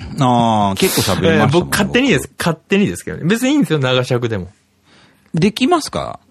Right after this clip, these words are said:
Speaker 1: そういう話って。
Speaker 2: そういう話？いや、み-、<laughs> 言ってしまえばこんな話だったらいくらでもありますからね。
Speaker 1: あー、
Speaker 2: 言ってしまえば。
Speaker 1: そっか。あ、そうですよね。
Speaker 2: 日常ですもんね。
Speaker 1: 例えば、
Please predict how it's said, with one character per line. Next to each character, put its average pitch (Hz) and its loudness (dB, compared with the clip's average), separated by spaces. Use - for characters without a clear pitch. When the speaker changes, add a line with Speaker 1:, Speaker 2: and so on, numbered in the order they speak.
Speaker 1:
そ - -4
う - 0
い 80 -2
う - -4
話 78 -8
っ - -20
て。 - -14
Speaker 2:
そ - 0
う - 4
い - 0
う - -8
話？ 196 0
い 311 -8
や、 220 2
み-、 202 0
<laughs> 277 0
言 220 2
っ - -4
て 262 -2
し - 0
ま 370 4
え 339 2
ば 202 -2
こ - -2
ん 226 2
な 247 0
話 277 -2
だ 202 2
っ 180 -4
た 123 0
ら 104 0
い 113 0
く - -2
ら 160 2
で 156 -2
も 151 2
あ 147 2
り 151 0
ま 151 0
す - -8
か 151 2
ら 147 4
ね。 135 4
Speaker 1:
あ 123 0
ー、 - -4
Speaker 2:
言 131 0
っ 113 -2
て 131 -6
し - -6
ま 110 0
え 92 0
ば。 90 -4
Speaker 1:
そ - -8
っ - -18
か。 110 -4
あ、 110 -2
そ 185 0
う 107 0
で 143 2
す - 6
よ - -
ね。 156 4
Speaker 2:
日 180 0
常 180 4
で 185 2
す - -4
も 90 -2
ん 80 -4
ね。 92 -6
Speaker 1:
例 311 2
え - 2
ば、 90 0